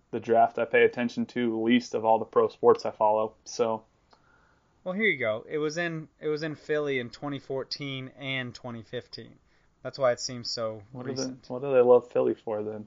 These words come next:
Speaker 1: What is, I don't understand.
Speaker 2: I don't know. It was in
Speaker 1: Whatever.
Speaker 2: L A last year. You think it'd be in L A again this year with L A F C coming in.
Speaker 1: Or, yeah. Yeah, that's strange. Or Atlanta, 'cause they seem to love Atlanta.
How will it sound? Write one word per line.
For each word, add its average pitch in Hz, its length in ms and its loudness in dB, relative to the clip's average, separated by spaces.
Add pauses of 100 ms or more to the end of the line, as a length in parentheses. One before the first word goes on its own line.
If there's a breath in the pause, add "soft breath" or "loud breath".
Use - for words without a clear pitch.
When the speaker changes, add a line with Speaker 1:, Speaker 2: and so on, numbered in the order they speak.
Speaker 1:
What 123 160 -10
is, - 260 -14 (160)
I 123 80 -6
don't 127 100 -4
understand. 123 440 -6 (1300)
Speaker 2:
I - 80 -18
don't 202 120 -8
know. 220 160 0
It 123 120 12
was 113 140 10
in 110 60 2
Speaker 1:
Whatever. 117 60 2
Speaker 2:
L 151 200 2
A 180 140 8
last 151 400 4
year. 113 140 -2
You 131 120 -4
think 147 200 -6
it'd 135 100 -6
be 127 120 -2
in 123 100 -6
L 123 200 -4
A 131 160 0
again 123 300 -4
this 139 260 -4
year 110 200 -6
with 110 160 -12
L 117 160 -8
A 113 100 -8
F 110 100 -8
C 156 180 -12
coming 110 280 -16
in. 110 180 -18 (320)
Speaker 1:
Or, 117 160 -8 (160)
yeah. 120 320 -4 (280)
Yeah, 147 280 8
that's - 160 -4
strange. 131 560 -4 (180)
Or 127 120 12
Atlanta, 120 540 4
'cause 120 140 0
they 123 100 0
seem 131 180 -4
to 117 80 -2
love 117 220 4
Atlanta. 120 560 -4